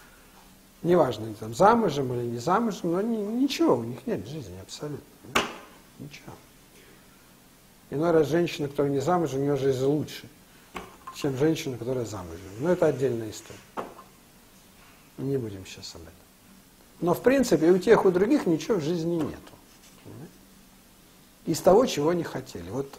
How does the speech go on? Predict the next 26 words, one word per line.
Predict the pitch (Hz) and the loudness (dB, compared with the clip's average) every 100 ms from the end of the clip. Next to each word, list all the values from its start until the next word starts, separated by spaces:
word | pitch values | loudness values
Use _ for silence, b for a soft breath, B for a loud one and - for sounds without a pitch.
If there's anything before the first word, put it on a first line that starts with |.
| B B B | B B B
если | 151 165 | -2 0
мы | 165 | 2
опросим, | 156 151 165 143 143 127 | 0 4 4 4 -2 -4
наверное, | 135 139 127 127 123 | -2 0 0 -4 -6
сделаем | 135 143 131 139 | 2 4 4 2
опрос, | 147 160 143 - - b b b b b - | 4 6 6 2 -8 b b b b b -16
там, | 120 120 | -10 0
женщин, | 208 302 - 143 113 | 6 6 4 -4 -8
там, | - 107 - - - - - - | -12 -16 -20 -20 -20 -20 -20 -8
в | 147 | 0
возрасте, | 139 120 117 - 131 | 2 2 -6 -6 -8
там, | 117 110 | -8 -10
шестьдесят | - 123 117 135 - 104 | -8 -8 -6 -6 -6 -4
лет, | 208 277 - | -2 -2 -4
скажем, | - 120 104 - B B B B B B | -10 -10 -12 -20 B B B B B B
и | 208 | 2
спросим | 202 - 190 143 - 117 107 | 2 6 6 6 4 -6 -8
их: | - | -2
"Вы | 147 233 165 | 8 10 10
в | |
жизни | 147 185 208 143 143 131 127 - - - - - - - - | 8 4 6 4 4 2 -2 -12 -20 -20 -20 -20 -20 -20 -4
получили | 156 220 214 403 392 | 2 2 6 10 10
то, | 226 214 | 10 8
что | 175 - | 8 4
вы | 156 156 | 2 4
хотели? | 156 151 - 139 - | 2 0 2 0 0